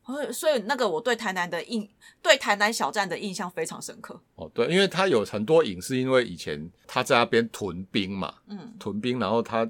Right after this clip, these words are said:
Speaker 2: 屯兵通常叫怎么镇或是什么营，
Speaker 1: 嘿。
Speaker 2: 就是有军营的地方他就会这样取，然后那个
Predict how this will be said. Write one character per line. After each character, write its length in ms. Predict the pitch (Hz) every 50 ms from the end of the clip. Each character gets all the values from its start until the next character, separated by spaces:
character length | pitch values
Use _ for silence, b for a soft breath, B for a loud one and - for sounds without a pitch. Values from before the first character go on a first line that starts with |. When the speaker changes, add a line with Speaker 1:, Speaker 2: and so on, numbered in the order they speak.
| - _ _
Speaker 2:
屯 220 | - - 98 98
兵 160 | 92 113 113 113
通 160 | 110 117 113
常 100 | 101 76 82
叫 120 | 110 101
怎 140 | - - -
么 100 | - - _
镇 240 | _ - - 127 95 - - _ _ _ _ _ _ _ _
或 120 | - 95
是 100 | 101 110
什 140 | 104 - 82
么 100 | 76 80 -
营， 120 | 95 92 78 - - 107 _ _ _ _
Speaker 1:
嘿。 120 | - 170
Speaker 2:
就 80 | - -
是 140 | 110 147 131
有 140 | 101 82
军 240 | 80 - - 120 117
营 100 | 117 98
的 60 | 78
地 120 | 76 104 101
方 160 | 87 92 95
他 120 | 95 92
就 180 | 90 - 101 92
会 140 | 98 90 85
这 120 | - -
样 160 | 95 78 73 82 -
取， 320 | - - - - - 101
然 120 | 95 95 98
后 40 | 120
那 80 | 127 123
个 160 | 113 104 95